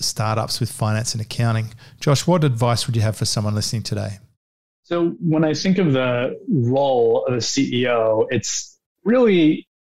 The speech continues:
Speaker 2: everything in the organization. Now, you, the C E O may not be the one responsible for doing everything, but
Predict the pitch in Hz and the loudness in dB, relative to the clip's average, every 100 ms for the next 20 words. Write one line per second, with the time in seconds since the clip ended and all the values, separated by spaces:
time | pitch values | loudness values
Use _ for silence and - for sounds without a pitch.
0 | - 151 151 143 127 104 101 - - 131 | -4 0 2 2 0 0 -2 -4 0 2
1 | 123 123 123 117 113 110 120 - 107 104 | 4 4 2 2 2 2 0 0 -2 -2
2 | 107 110 110 127 _ - 123 - 180 180 | 0 2 2 0 _ -6 -4 0 2 4
3 | 170 156 143 147 135 139 127 127 123 120 | 4 2 2 0 2 2 4 4 4 2
4 | 139 117 - 117 110 117 - 104 180 269 | 0 -4 -4 -4 -2 -6 -2 0 2 4
5 | 180 127 120 120 113 110 113 113 | 4 2 2 0 2 2 2 -2